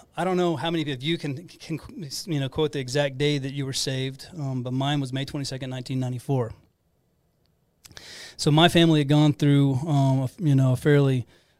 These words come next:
uh, nasty divorce. In fact, uh, and, you know, my, just before I get into this story, it's important for you to understand that I have a, a great relationship with my mom now,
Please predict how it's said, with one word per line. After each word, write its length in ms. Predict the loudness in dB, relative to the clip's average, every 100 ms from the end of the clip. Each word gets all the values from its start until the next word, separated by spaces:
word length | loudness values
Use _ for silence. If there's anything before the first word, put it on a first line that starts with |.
| -2
uh, 280 | 0 2 2
nasty 360 | 4 2 2
divorce. 480 | 0 2 2 2 0
In 180 | 2 4
fact, 360 | 4 4 2
uh, 320 | 0 0 0 2
and, 160 | 0 4
you 100 | 6
know, 100 | 8
my, 160 | 6
just 340 | 4 0 -2 -4
before 400 | -4 2 2 4
I 100 | 0
get 180 | 0 2
into 160 | 2
this 120 | 0
story, 320 | 0 2 2 2
it's 100 | 0
important 260 | 0 0
for 60 | -2
you 60 |
to 40 | -2
understand 340 | -2 -2 0
that 60 | 0
I 80 | 0
have 220 | -2 -2
a, 120 | -4
a 120 | -6
great 200 | -6 -6
relationship 480 | -4 -6 -6 -8 -10
with 80 | -8
my 100 | -6
mom 300 | -4 -4 -2
now, 300 | -4 -6 -8